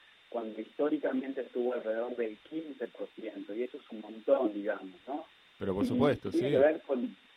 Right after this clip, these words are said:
Speaker 1: y tiene que ver con un montón de, de estrategias. En el año dos mil catorce se, se incorporó el implante subdérmico, el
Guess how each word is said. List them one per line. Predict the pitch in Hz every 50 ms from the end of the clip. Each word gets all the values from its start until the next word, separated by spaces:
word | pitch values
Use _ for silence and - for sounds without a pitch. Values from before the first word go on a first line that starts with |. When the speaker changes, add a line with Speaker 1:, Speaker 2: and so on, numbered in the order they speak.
| - - - - -
Speaker 1:
y | 254
tiene | - - 320 - -
que | 320 160
ver | 147 156 156
con | 143 165 143
un | 147 135
montón | 120 120 117 120 - - 139 143 147 147
de, | 147 143 135 127 117 107 - - - - - - - - - - - - - - - -
de | - 123
estrategias. | 113 - - 113 123 123 123 - 156 165 165 170 156 - - 156 147 147 147 147 147 143 143 - - - - - - -
En | 113 113
el | 110 110 117
año | 120 127 127 123 120
dos | 120 117
mil | 120 127 131 123
catorce | - 127 120 - - 131 139 131 131 - 127 123 -
se, | 117 113 110 110 - -
se | - 110
incorporó | 107 107 101 110 110 - - 120 117 127 127 127 123 - -
el | 117 110 110
implante | 107 113 110 - 127 127 123 123 123 120 - 120 -
subdérmico, | - 113 104 101 110 120 131 135 - 139 135 131 - - 113 104
el | 104 -